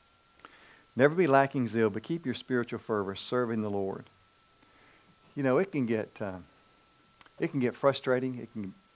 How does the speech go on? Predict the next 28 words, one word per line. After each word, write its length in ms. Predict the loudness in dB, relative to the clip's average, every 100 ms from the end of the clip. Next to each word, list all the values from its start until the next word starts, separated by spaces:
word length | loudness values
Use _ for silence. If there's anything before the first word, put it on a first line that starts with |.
| -14
be 80 | -12
tiring 460 | 0 2 4 2
serving 360 | -2 0 0 2
the 60 | 2
Lord 200 | 2 0
and 100 | -2
not 160 | -4
seeing 400 | -2 -4 -2 -4 -6
any 140 | -4
results. 640 | -4 0 0 0 -4 -18 -20 _ _ _ _ _ _ _ _ _ _ _ -10
And, 400 | -8 -6 -8 -12 -20 _ _ _ _ _ _ -20 -20 _ _ -16
uh, 320 | -12 -10 -12 -16 -20 _ _ _ _ _ _ _ _ _ _ _ -2
perhaps 300 | 0 0 -4
you 180 | -4 -2
have 220 | -2 -4 -6 -10
been 140 | -8
praying 300 | -4 0 0
for 120 | 0 -8
someone 380 | -4 -2 -2
for 140 | -4 -8
years 340 | -4 -4 -4
and 100 | -6
not 160 | -8 -8
seeing 220 | -8 -6
any 80 | -6
results. 560 | -8 -4 -2 -2 -6
You've 100 | -16
been 200 | -14 -14